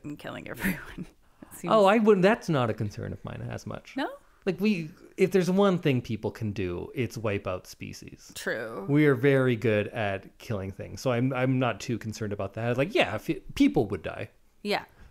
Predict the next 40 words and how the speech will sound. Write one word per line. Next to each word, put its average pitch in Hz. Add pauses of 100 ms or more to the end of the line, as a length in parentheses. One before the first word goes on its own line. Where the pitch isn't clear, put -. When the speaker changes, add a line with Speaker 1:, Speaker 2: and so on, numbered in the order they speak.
(140)
Speaker 2:
But 240
not 160
everyone, 101
not 147
that 104
many. 120 (340)
Speaker 1:
Yeah. 285 (460)
I 262
don't 262
know. 226
I 220
just, 220 (100)
I, -
I 220
think 233
the 226
slippery 196
slope 165
thing 156
is 147
what 156
hits -
harder 147
for 131
me. 151
Speaker 2:
That 147 (260)
scares 104
me. 110 (100)
Speaker 1:
Yeah. 180
Speaker 2:
I 175
feel 139
like 113
we're 120
the 110
last 107
generation 104
of, 98 (220)
like, - (560)
ugly 143
people. 175